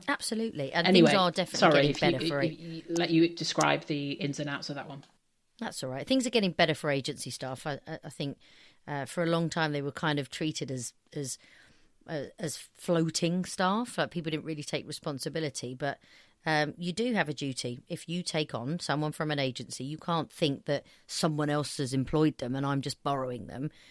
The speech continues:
Speaker 1: You actually do have a responsibility. Um, so I won't read out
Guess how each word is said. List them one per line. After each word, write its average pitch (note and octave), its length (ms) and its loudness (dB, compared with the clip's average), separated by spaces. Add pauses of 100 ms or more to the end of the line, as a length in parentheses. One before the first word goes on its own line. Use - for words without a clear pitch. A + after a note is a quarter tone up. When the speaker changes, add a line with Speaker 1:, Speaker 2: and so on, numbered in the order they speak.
(140)
Speaker 1:
You E3 120 2
actually E3 320 -2
do D#3+ 240 -2
have D3 180 -4
a D3 60 -6
responsibility. C#3+ 920 -6 (500)
Um, D#3+ 200 6
so G3+ 140 4
I G#3 40 8
won't A#3+ 220 6
read F#3 280 4
out D#3 260 6